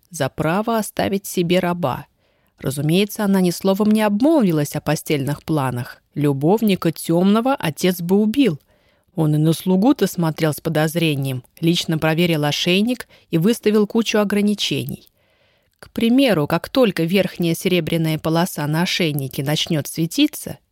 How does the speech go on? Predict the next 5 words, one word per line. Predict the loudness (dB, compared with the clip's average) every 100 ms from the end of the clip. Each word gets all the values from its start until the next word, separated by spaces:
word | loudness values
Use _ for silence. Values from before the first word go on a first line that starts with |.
| _ _
сигнализируя | -4 0 2 2 2 4 2 2 0
о |
возросшей | 0 0 0 0 0
силе | -2 -2 -2
Навсея, | 0 0 -2 -2 -2 -2